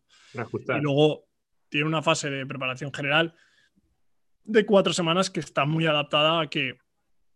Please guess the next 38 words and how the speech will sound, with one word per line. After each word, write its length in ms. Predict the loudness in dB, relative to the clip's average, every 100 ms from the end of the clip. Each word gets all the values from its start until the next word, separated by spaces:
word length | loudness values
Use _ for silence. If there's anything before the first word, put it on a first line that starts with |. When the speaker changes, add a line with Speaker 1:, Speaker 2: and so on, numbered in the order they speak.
| _ _ _ _
Speaker 2:
todo 180 | 0 0
el 60 | 0
mundo 220 | -2 -2
la 100 | 0
puede 180 | 0 0
hacer 420 | 0 0 0 -6 _
y 120 | -6
te 120 | -2
dé 140 | -2 -2
cuatro 300 | 0 0 0
semanas 400 | -4 -2 -2 -4
para 220 | -4 -4
que 100 | -4
tu 120 | -12
cuerpo 260 | -10 -10 -12
esté 240 | -12 -14
preparado 640 | -10 -10 -4 -4 -4 -6 -6
para 260 | -6 -6
luego, 480 | -6 -8 -6 -6 -8 _ _ _
pues, 180 | -14 -12
meterle 320 | -10 -10 -8
un 80 | -8
poco 160 | -10 -12
más 140 | -12
de 100 | -6
caña, 320 | -4 -4 -10 _ _
pero 180 | -10 -10 -4
caña 440 | -4 -4 -6 -8 _
bastante 340 | -6 -4 -4
controlada. 640 | -2 -4 -4 -2 -2 -6 -14 _ _ _ _ -2
Speaker 1:
Qué 100 | 2
bueno, 240 | 2 0
tío. 120 | 0 0
Al 60 |
final 240 | 0 -2 0
me 100 | 2
Speaker 2:
Y 20 |
Speaker 1:
quedo, 360 | 2 0 -6